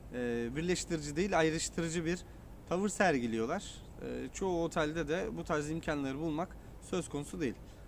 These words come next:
Ancak ben bu otelde, e, müthiş bir, e, rahatlıkla otelin her bir noktasına hiç kimseden yardım almadan erişebileceğim bir, e, imkan içerisindeyim.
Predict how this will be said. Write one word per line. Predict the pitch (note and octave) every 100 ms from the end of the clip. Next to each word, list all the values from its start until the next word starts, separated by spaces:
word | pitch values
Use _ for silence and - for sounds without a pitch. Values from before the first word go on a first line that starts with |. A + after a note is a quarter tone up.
| - -
Ancak | F3+ F#3+ -
ben | F#3+ F#3+
bu | G#3
otelde, | G3+ - C#3 A#2+ F3+ G#3+
e, | - - - A#2
müthiş | C3 F3+ - G3+ -
bir, | F3
e, | D3+ - - - B2 B2
rahatlıkla | B2+ D3 C#3+ F3 D#3+ B2+ D#3 G3+
otelin | D#3 C#3 E3 E3+ D#3
her | F3 G#3 G#3+ F3+ E3
bir | D#3
noktasına | D3 B2 C3 - B2+ D#3 G3+ - -
hiç | F#3 -
kimseden | G3+ - F#3
yardım | F#3 E3 D#3+ D#3+ E3+
almadan | F3 D3 C3+ F3 E3
erişebileceğim | E3 D#3 D#3+ C#3+ C3 C#3 G3 F2+
bir, | E3+ G3+ - - - - -
e, | C3 B2+ C3 B2+ B2
imkan | F3+ F3 G3+ F#3+
içerisindeyim. | D3 C3 A2+ A#2+ A2